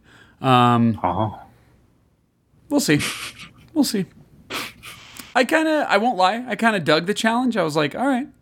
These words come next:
Speaker 1: let's fucking do this." But
Speaker 2: <laughs>
Speaker 1: I'm not looking to leave, right? Like, if I was desperate to leave, that would have really hurt my self-esteem.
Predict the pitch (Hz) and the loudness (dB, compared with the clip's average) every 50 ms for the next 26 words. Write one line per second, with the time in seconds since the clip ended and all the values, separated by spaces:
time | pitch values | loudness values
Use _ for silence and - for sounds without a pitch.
0 | _ _ _ _ - - - 214 196 - 196 190 214 214 185 143 131 - - - | _ _ _ _ -16 -10 -8 -6 -4 -4 -4 -4 -2 -4 -4 -6 -8 -12 -16 -20
1 | _ _ _ _ _ _ _ _ _ _ _ _ _ _ _ _ _ - 139 131 | _ _ _ _ _ _ _ _ _ _ _ _ _ _ _ _ _ 0 2 2
2 | 131 127 - - - - - - - 151 170 175 139 160 170 143 180 165 147 127 | 4 2 0 0 -2 -4 -4 -2 0 2 2 2 2 2 2 2 2 2 2 0
3 | 127 127 135 151 180 180 - _ _ - 156 156 160 165 160 117 120 120 156 160 | 0 -2 -4 -4 -6 -10 -14 _ _ 0 2 2 4 2 0 0 2 2 4 2
4 | 139 117 - 135 127 - - 170 170 147 131 175 165 175 190 202 214 196 151 151 | 4 2 2 0 0 0 0 0 0 0 -2 -4 -4 -4 -2 -2 -2 -2 0 0
5 | 143 127 156 165 147 131 107 107 117 113 110 113 123 135 135 123 117 117 110 - | 2 2 2 2 2 0 -2 -4 -10 -10 -4 0 2 4 4 4 2 -2 -2 0
6 | 131 127 127 - - 131 120 120 117 - - 120 135 117 127 120 - - 143 123 | 0 -2 -2 -2 -2 -2 0 0 0 -2 -2 -2 -2 -4 -6 -6 -4 -4 -4 -2
7 | - - 131 - | -2 -2 -4 -4